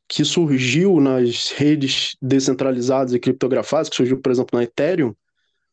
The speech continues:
onde você pode delegar decisões, ou, ou, ou melhor, não, não necessariamente delegar, mas você pode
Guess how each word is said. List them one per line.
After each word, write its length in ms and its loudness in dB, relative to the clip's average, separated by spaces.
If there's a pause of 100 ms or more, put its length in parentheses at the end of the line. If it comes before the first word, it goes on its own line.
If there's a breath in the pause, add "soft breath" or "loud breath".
(140)
onde 420 2
você 300 2
pode 640 0
delegar 640 0
decisões, 960 0 (340)
ou, 200 -2
ou, 200 2
ou 120 2
melhor, 500 0
não, 220 2
não 360 0
necessariamente 640 0
delegar, 320 0
mas 140 0
você 180 -2
pode 340 -2